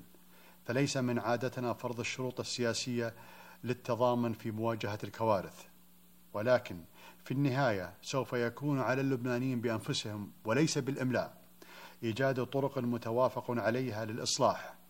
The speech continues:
وتلبية تطلعات جيل كامل إلى دولة تقوم على المواطنة وليس على أي انتماءات أخرى.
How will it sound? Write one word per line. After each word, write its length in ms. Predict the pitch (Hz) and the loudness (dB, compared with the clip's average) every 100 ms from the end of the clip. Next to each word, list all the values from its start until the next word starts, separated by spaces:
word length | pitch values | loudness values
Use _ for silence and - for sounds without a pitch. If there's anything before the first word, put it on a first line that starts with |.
| - - - | -20 -18 -8
وتلبية 460 | 101 120 110 127 127 | -4 -2 -2 -2 -2
تطلعات 800 | 123 117 120 113 113 120 110 107 | -2 -4 -2 0 0 0 -2 -4
جيل 500 | 104 127 123 123 127 - | -4 -4 -2 -4 -6 -2
كامل 400 | 127 113 95 87 - - - | 0 0 -2 -8 -16 -20 -4
إلى 220 | 117 113 107 | 0 2 2
دولة 300 | 117 127 120 | 0 -2 -2
تقوم 680 | 127 113 107 - 131 127 | -4 -6 -6 -4 -4 -2
على 180 | 110 117 | 0 0
المواطنة 600 | 117 117 131 120 90 80 - - - | 0 4 4 4 -2 -6 -16 -20 -2
وليس 340 | 110 127 139 123 | 0 0 0 0
على 260 | 117 120 | 0 0
أي 160 | 110 123 117 | 0 -2 -4
انتماءات 540 | 110 110 117 117 113 | -6 -4 -2 -2 -2
أخرى. 420 | 117 107 - 78 | -2 -4 -4 -8